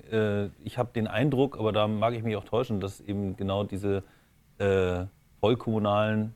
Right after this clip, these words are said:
äh, Werke einfach auch gar nicht so riesig sind. Also dass in dem Moment, wo es halt einfach ein größeres Volumen zu schultern gel-, gilt, äh, auch, auch mehr Sachen zu machen, dann ist irgendwie doch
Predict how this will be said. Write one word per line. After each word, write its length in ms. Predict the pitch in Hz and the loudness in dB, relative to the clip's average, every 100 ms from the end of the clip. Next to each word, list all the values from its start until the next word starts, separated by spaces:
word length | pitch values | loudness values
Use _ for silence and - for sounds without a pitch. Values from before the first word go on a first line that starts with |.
| _ _ _ _ | _ _ _ _
äh, 240 | 101 98 98 | -2 0 0
Werke 380 | 95 98 107 110 | -2 0 0 0
einfach 220 | 95 104 | -6 -6
auch 180 | 90 101 | -4 -4
gar 160 | - 101 | 0 0
nicht 140 | 104 | 0
so 100 | - | -2
riesig 380 | 101 117 131 98 | -2 0 -2 -4
sind. 140 | - - _ _ _ _ | -8 -20 _ _ _ _
Also 180 | 92 92 | -6 -4
dass 260 | 87 98 | -2 -4
in 200 | 107 104 | -4 -4
dem 120 | 98 113 | 0 0
Moment, 320 | 107 110 104 | 0 0 0
wo 100 | 104 | -2
es 120 | 104 | -2
halt 160 | 107 101 | -4 -4
einfach 280 | 101 104 | -2 -2
ein 100 | 107 | -2
größeres 400 | 95 104 104 101 | -2 -4 -2 -2
Volumen 440 | 107 107 120 127 123 - - _ _ | 0 2 2 2 0 -6 -20 _ _
zu 120 | 117 | -4
schultern 460 | - 127 120 113 | 2 4 4 2
gel-, 460 | 107 113 113 120 113 | 4 4 4 0 -2
gilt, 520 | 107 117 113 110 - | 2 6 6 2 -2
äh, 280 | 107 101 101 | -2 0 0
auch, 340 | 90 101 - | -2 -4 -6
auch 80 | 98 | -6
mehr 220 | 107 104 | -2 0
Sachen 220 | 101 113 113 | 0 -4 -4
zu 100 | 110 | 0
machen, 240 | 110 110 | 0 2
dann 240 | 104 98 - - - | 0 -2 -6 -12 -8
ist 240 | 113 - | -10 -2
irgendwie 340 | 120 120 107 | 2 2 2
doch 340 | 110 113 117 | 2 2 0